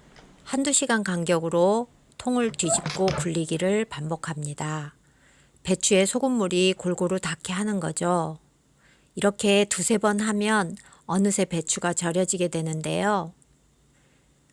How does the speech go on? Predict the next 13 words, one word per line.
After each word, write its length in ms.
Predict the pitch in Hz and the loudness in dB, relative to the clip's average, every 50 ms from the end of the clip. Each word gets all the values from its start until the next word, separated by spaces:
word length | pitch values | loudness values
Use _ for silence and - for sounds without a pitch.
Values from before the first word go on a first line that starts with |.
| _ _ _ | _ _ _
보세요. 600 | - 185 170 - 208 190 190 185 180 202 208 180 170 | -6 -4 0 0 2 2 2 2 2 0 0 -2 -2
잘 280 | - - - 180 190 | -6 -6 -4 -2 -2
절여졌죠? 920 | 196 240 240 233 220 196 185 165 156 - - 233 233 233 208 175 160 160 160 - _ _ _ _ _ _ _ _ _ - | 0 0 2 2 2 0 0 -2 -4 -4 0 2 4 4 4 2 0 -4 -10 -16 _ _ _ _ _ _ _ _ _ -6
이렇게 360 | 165 165 196 196 - - 220 | -2 -2 -2 -2 -2 -2 -2
하면 500 | 208 190 190 196 208 220 220 202 165 156 | 0 0 0 2 2 2 2 2 0 -2
일도 380 | - 185 185 196 180 - 202 | 0 0 2 2 2 2 0
쉽고 600 | 196 - - - - _ - 180 180 196 196 185 175 - | 2 0 0 -2 -6 _ -2 0 2 4 2 2 0 -2
김치의 460 | - 185 185 - - - 208 202 196 | -4 -4 -2 0 2 4 4 4 4
맛과 480 | 170 147 165 - - - 185 180 170 | 4 2 0 -2 0 2 4 4 6
영양이 420 | 160 160 165 165 165 165 165 175 190 | 4 2 2 0 -2 -2 -2 -2 -4
훨씬 420 | 190 - 269 269 - - 262 240 | -2 -2 -2 -2 -2 -4 -4 -4
좋아지게 520 | - - 170 160 180 202 - - - 165 160 | -4 -2 0 0 0 0 -2 -2 -4 -4 -4
되는데요. 840 | 156 160 151 156 156 156 147 147 156 165 196 208 214 190 170 170 | -4 -4 -6 -6 -6 -6 -6 -4 -4 -2 0 0 0 -2 -2 -6